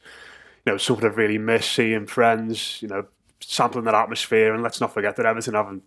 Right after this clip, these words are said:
essentially got very long left at this stadium. And all of a sudden, back within three, four months of the season being up and running again, being back allowed in stadiums again,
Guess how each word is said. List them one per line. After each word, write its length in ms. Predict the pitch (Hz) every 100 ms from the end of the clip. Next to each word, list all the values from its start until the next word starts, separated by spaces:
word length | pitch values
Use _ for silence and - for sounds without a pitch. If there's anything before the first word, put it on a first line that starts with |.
| -
essentially 300 | 117 98 104
got 240 | 98 101
very 160 | 104 98
long 240 | 95 92
left 240 | 95 - 135
at 80 |
this 120 | 135 -
stadium. 520 | 123 113 120 110 87 _ _ _ _ _ _ _
And 100 | 110
all 100 | 139
of 60 | 120
a 40 |
sudden, 420 | - 98 120 120
back 260 | 95 - -
within 140 | 110
three, 260 | 104 113 104
four 260 | - 107 98
months 320 | 101 101 -
of 80 | 107
the 60 |
season 400 | 104 107 104 101
being 320 | 101 98 90 90 _ _ _ -
up 120 | -
and 80 | 104
running 220 | 117 120
again, 280 | 120 117 113
being 180 | 104 101
back 200 | 107 110
allowed 260 | 104 98
in 60 | 98
stadiums 500 | - 104 110 113 113
again, 260 | 117 107